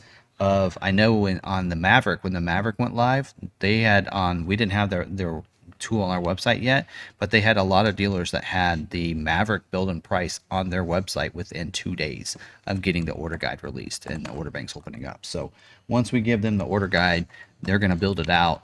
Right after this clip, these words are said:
and it might not have images, but at least all the information and details will be there about the packages and the pricing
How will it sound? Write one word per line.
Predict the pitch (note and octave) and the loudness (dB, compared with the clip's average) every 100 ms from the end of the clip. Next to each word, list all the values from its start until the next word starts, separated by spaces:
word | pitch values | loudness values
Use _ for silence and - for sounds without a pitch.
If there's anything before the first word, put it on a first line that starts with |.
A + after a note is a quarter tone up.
| - | -6
and | F#2 F2 E2+ E2 - | -2 0 -2 -6 -6
it | F#2+ | 2
might | A#2+ A#2 | 4 6
not | C3 B2 | 4 4
have | B2 G#2 | 2 2
images, | A2 B2 C3 D3 C#3+ | 2 4 4 0 0
but | - A2 | -2 0
at | F#2+ | 2
least | G2+ G2+ | 0 0
all | F2 | 0
the | G#2 | 0
information | G2 F#2 F2 G2+ - G#2+ | -4 -2 -2 -2 -2 -2
and | E2+ | -2
details | F2 - A2 A#2+ - | -4 0 0 0 -2
will | |
be | A#2 B2 | -2 0
there | B2 | 0
about | G#2 F#2 | 0 -2
the | - | -4
packages | - F#2+ A2+ G#2 F#2 | -4 -2 -2 -4 -4
and | D#2+ | -6
the | |
pricing | - F2+ G#2 C3 B2+ | -2 0 2 2 0